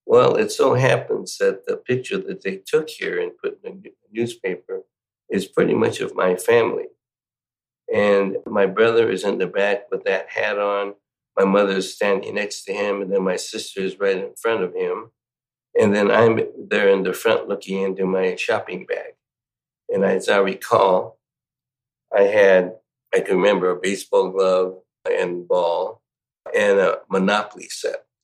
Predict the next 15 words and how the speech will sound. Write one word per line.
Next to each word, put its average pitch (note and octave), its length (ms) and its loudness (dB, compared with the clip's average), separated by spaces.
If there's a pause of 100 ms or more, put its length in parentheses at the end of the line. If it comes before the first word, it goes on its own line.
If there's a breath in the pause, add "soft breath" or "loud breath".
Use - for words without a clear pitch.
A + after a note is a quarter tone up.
I'm F#2 160 -4
not F#2 260 -2
sure F#2+ 240 -4
if F2+ 220 -8
you F2+ 180 -4
all F2 180 -4
know F2+ 180 -4
what F2+ 180 -6
a - 60 -6
Monopoly, F#2 800 -8 (240)
game F#2+ 280 0
Monopoly F#2 560 -2
is, - 460 -12
but F#2 260 -6 (260)
after F#2+ 580 -2